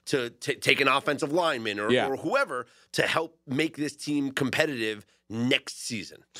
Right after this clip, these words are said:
Speaker 2: And I also think it's interesting the Cardinals still have not named a starting quarterback. Uh, Josh Dobbs and Clayton Tune, uh, two,
Speaker 1: Uh,
Speaker 2: the
Speaker 1: it's
Speaker 2: two
Speaker 1: gotta be
Speaker 2: guys.
Speaker 1: Josh Dobbs.
Speaker 2: You would assume, but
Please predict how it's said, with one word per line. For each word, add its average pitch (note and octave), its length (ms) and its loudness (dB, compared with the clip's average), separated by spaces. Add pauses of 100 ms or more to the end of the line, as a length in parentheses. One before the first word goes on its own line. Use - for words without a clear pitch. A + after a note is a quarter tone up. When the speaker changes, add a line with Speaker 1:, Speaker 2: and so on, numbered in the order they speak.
(340)
Speaker 2:
And A2 100 2
I B2+ 40 2
also C#3+ 200 2
think D3+ 100 2
it's C3+ 120 0
interesting C3+ 340 0
the A2 80 0
Cardinals A#2+ 420 2
still - 420 0
have C#3 100 -2
not B2 240 -2
named A#2 320 0
a A2 80 0
starting A2+ 380 -2
quarterback. F2 760 -6
Uh, E2+ 260 0
Josh G#2+ 340 0
Dobbs A2+ 500 0
and G2+ 260 -2
Clayton A2 320 -2
Tune, A2 380 -2
uh, G2 360 -4
two, B2 160 0
Speaker 1:
Uh, B2 60 -2
Speaker 2:
the B2+ 140 0
Speaker 1:
it's - 100 -2
Speaker 2:
two - 60 4
Speaker 1:
gotta A2+ 300 6
be F#2+ 60 0
Speaker 2:
guys. F2 100 2
Speaker 1:
Josh D2+ 120 -4
Dobbs. C#2+ 380 -12 (160)
Speaker 2:
You A2 140 2
would B2 100 2
assume, G3 600 2 (140)
but C#3+ 280 2